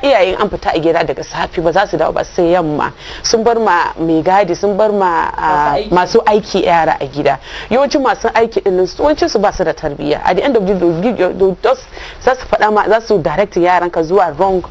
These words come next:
Speaker 1: direction. So as iyaye, one of, we should pray for our children, mu dinga musu addu'a, na, na, na, na biyu kuma mu dinga communicating da su.
Speaker 2: Wato a samu, uh,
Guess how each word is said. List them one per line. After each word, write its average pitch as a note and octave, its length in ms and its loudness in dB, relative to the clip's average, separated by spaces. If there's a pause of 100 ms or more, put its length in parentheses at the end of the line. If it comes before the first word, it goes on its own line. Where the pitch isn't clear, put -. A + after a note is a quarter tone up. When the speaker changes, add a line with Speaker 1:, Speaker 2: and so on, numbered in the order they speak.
(440)
Speaker 1:
direction. D#3 480 -2
So - 220 0
as F#3+ 240 -4
iyaye, G3 500 2 (280)
one C4 180 2
of, - 340 -4
we F#3 100 0
should F3 240 -4
pray C4+ 160 2
for - 120 -2
our - 180 0
children, C#4+ 420 0 (220)
mu F3+ 80 0
dinga A4 220 2
musu B3 300 0
addu'a, E3 440 -2 (320)
na, G#3 160 2 (140)
na, A3+ 160 2
na, A3+ 300 2
na A#3 160 0
biyu B3+ 180 -2
kuma B3 220 0
mu G3+ 120 2
dinga A3 260 0
communicating F3 680 -2
da C#3+ 60 -6
su. - 260 -10 (180)
Speaker 2:
Wato - 300 -4
a - 180 -8
samu, G#3 580 -2 (260)
uh, F3+ 200 0